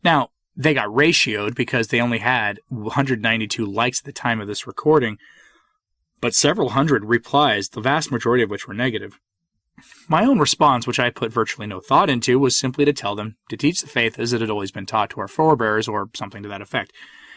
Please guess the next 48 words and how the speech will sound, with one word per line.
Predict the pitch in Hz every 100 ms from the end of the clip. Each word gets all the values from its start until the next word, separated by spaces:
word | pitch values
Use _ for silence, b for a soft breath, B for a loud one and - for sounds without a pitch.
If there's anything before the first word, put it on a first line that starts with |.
| B
Yeah, | 135 143
I'm | 135
too | 147
lazy | 135 127 123
to | 123
even | 120 110
read | 110 107
my | 104
own | 101 101
tweet | - 104
in |
this | 104 -
podcast, | - 110 - 98 95
but | - 113 b b b b
I | -
got | 147
a |
lot | 139 135
more | 131 120
likes | 120 120
than | 107
they | 101 127
did | 107 98
for | 104
something | 117 107 101
that | 107
took | - 101 _ -
virtually | 123 131 120 104
no | 104
work | 104 98
to | 113
say. | - 131 98 b b b _ -
And | 127
I |
will | 120
tell | - 165
you | 160
what, | 131 110
they | 117
put | 113 127
work | 127 120 110
into | 107 113
that | 104 95
graphic | 113 104 104 107 -
and | 117
into | 113 98
that | 101 -
tweet. | - 123 104